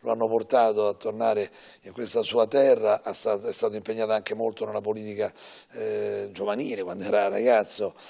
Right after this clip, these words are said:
de-, del centrodestra e della destra, poi è cresciuto anche con incarichi a livello di comune, a livello di Senato, poi quando si è candidato alla presidenza, eh, dell'Abruzzo era già impegnato, insomma, a livello molto importante.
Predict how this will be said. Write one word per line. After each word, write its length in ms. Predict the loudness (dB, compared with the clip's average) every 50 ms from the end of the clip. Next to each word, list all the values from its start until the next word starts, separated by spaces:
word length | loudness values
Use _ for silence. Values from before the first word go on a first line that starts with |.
| -20 -20 _ _
de-, 200 | -12 -10 -10 -8
del 140 | -8 -10 -8
centrodestra 760 | -8 -10 -10 -8 -4 -2 2 4 4 4 4 2 0 -2 -2
e 40 | -2
della 200 | -2 -2 -2 0
destra, 500 | 0 2 2 2 0 -2 -4 -6 -10 -8 -4
poi 180 | -2 -4 -4
è 20 | -4
cresciuto 540 | -6 -10 -10 -10 -8 -6 -6 -6 -4 -4
anche 340 | -4 -4 -4 -6 -8 -10 -10
con 180 | -8 -8 -10 -10
incarichi 520 | -12 -12 -6 -4 -2 -2 -2 -4 -8 -12 -16 _ -20 -20 -20 -20 -20 -20 _
a 120 | -10 -8
livello 580 | -4 -2 -2 -2 -2 -2 -2 -2 -2 -2 -4 -6
di 100 | -8 -10
comune, 480 | -12 -12 -12 -8 -4 -2 -2 0 -2 -2
a 40 | -4
livello 420 | -4 -4 -2 -2 -2 -2 -4 -6
di 280 | -8 -8 -10 -14 -12 -10
Senato, 540 | -10 -8 -4 0 2 4 4 2 2 -2 -6
poi 240 | -2 -2 -2 -2 -2
quando 320 | -4 -6 -6 -8 -10 -12
si 160 | -12 -12 -14
è 60 | -14 -12
candidato 720 | -10 -10 -10 -8 -8 -2 0 0 0 0 -2 -4 -8 -8 -10 -18 -20 -20 -20 -20 -20 -16 -8
alla 200 | -6 -2 -2 -2
presidenza, 840 | -2 -4 -6 -4 0 2 2 2 0 -4 -8 -6 -6 -6 -8 -10 -16 -20 -20 -20 _ -14
eh, 100 | -12 -8
dell'Abruzzo 760 | -6 -4 -4 -4 -4 -4 -4 -6 -6 -6 -6 -6 -6 -4 -4
era 260 | -4 -4 -6 -6 -6
già 280 | -6 -6 -6 -4 -4 -6
impegnato, 560 | -8 -12 -12 -12 -10 -8 -6 -8 -8 -8 -10
insomma, 340 | -16 -14 -14 -14 -14 -16 -16 _ -20 -20 -20 -20 -20 _
a 100 | _ -10
livello 400 | -6 -4 0 0 0 0 0 -2
molto 300 | -4 -4 -6 -6 -6 -8 -10
importante. 680 | -8 -2 -2 -2 -2 -2 -4 -4 -4 -6 -8 -12 -14